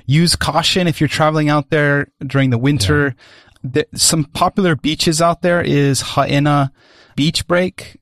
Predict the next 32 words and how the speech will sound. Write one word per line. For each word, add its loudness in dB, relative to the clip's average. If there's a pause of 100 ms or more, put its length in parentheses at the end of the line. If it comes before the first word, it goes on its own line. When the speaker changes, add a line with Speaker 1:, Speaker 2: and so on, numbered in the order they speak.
(140)
Speaker 1:
uh, -2
with -2
some -4
epic -2
surfing. 0 (460)
There's 0
also 2
a 2
little 0
bit -2
more 2
of 0
a 0 (180)
protected -2
reef 0
called, 0 (160)
uh, -2
Tunnels -2
Reef -4 (560)
and 0
Ani'i 0
Beach. -4
And -4 (340)
those 2
are 0
some 0
great 0
snorkeling -2
spots -2
during 0
the -2
summer. 0